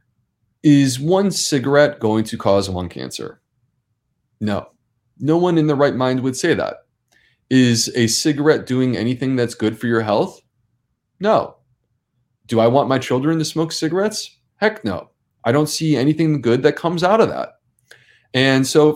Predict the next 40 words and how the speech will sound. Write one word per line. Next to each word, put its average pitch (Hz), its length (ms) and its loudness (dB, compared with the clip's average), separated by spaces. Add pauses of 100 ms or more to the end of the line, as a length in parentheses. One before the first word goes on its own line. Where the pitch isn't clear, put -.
from 143 160 2
my 139 120 4
perspective, 151 640 -2
I 147 60 -2
mean, 143 240 -4
and 143 220 -4
Chuck, 156 340 -2 (380)
let 139 160 -4
me 165 100 2
just 156 400 -4 (800)
be 120 160 -4
honest 117 400 0
here. 110 460 -4 (120)
I, - 220 -14 (100)
if 113 280 -8
there, 117 180 2
if 117 160 -2
I 160 80 4
saw 117 320 2
that 135 200 -4
there 110 140 2
were 127 200 0
benefits 120 500 -2
to - 80 -8
consuming 104 540 -4
red 101 160 2
meat 104 480 -2
as 101 160 0
a 101 40 -2
medical 95 300 -2
doctor, 104 560 -2 (680)
I 107 100 2
would 123 100 4
acknowledge 147 480 2
those 85 160 -6
benefits. - 640 -12 (1160)
I 110 60 -2
don't 135 160 0
see - 160 -4
them. - 220 -4